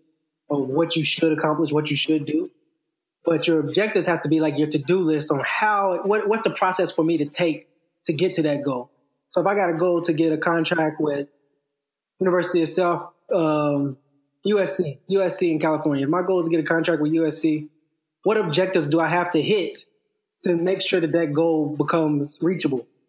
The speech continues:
One, I gotta call and, I gotta call U S C. Get a, find the number. Let's start off with find the number. Get the number to U S,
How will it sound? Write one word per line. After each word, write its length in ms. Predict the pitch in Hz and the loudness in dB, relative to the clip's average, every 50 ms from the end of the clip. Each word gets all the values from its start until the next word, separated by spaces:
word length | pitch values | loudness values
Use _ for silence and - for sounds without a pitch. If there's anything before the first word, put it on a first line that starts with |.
| _ _ _ _ - | _ _ _ _ -2
One, 460 | 156 175 196 196 202 202 220 220 - - _ _ - - | 0 2 2 2 2 0 -2 -4 -6 -14 _ _ -10 -4
I 80 | - 143 | -2 0
gotta 240 | 160 165 165 156 147 | 0 2 0 0 0
call 340 | 165 180 190 190 185 185 180 | 0 0 2 2 2 2 0
and, 300 | 165 160 156 156 170 190 | 0 0 0 0 0 0
I 80 | 180 | 0
gotta 160 | 190 180 170 | 0 0 0
call 300 | - - 202 202 202 185 | 0 0 0 0 2 2
U 140 | 185 175 175 | 0 0 0
S 140 | 165 160 - | 0 -2 -2
C. 320 | - 170 147 127 - - _ _ _ - - | -2 -2 -2 -2 -4 -8 _ _ _ -4 -2
Get 120 | 170 185 | 0 0
a, 120 | 190 185 185 | 0 -2 -2
find 260 | - 202 214 233 226 | -2 -2 -2 0 0
the 60 | 220 | 0
number. 240 | 208 208 190 165 165 | 0 0 2 2 0
Let's 100 | 190 190 | 0 0
start 140 | 190 226 202 | 0 0 0
off 100 | 214 208 | 0 0
with 120 | - 160 - | -2 -2 -2
find 220 | 190 202 214 214 | 0 0 0 0
the 40 | 196 | 0
number. 400 | 185 190 185 160 135 127 120 - _ _ _ _ _ _ _ _ - | 0 0 0 0 -2 -4 -8 -12 _ _ _ _ _ _ _ _ -4
Get 140 | 196 285 294 | -2 0 0
the 60 | 254 | 2
number 280 | 208 226 226 214 190 | 2 2 2 2 0
to 140 | 175 - 202 180 | 0 0 -2 -2
U 180 | 185 202 196 | 0 2 2
S, 240 | 196 190 190 - - | 2 0 -2 -4 -4